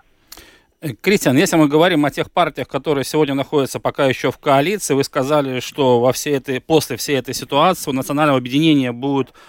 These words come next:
ну, наверное, связаны руки, ещё так можно выразиться, да, в какой-то степени. Но вот если мы смотрим на, м, осенние выборы, всё-таки,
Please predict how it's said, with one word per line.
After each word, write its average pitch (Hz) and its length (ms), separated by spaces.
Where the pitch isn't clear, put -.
ну, 143 100
наверное, 151 260
связаны 147 440
руки, 160 240
ещё 117 140
так 127 240
можно 98 300
выразиться, 98 500
да, 120 280
в - 40
какой-то 117 400
степени. 104 500
Но 117 160
вот 147 180
если 151 240
мы 139 180
смотрим 139 500
на, 135 220
м, 123 220
осенние 135 540
выборы, 131 320
всё-таки, 131 580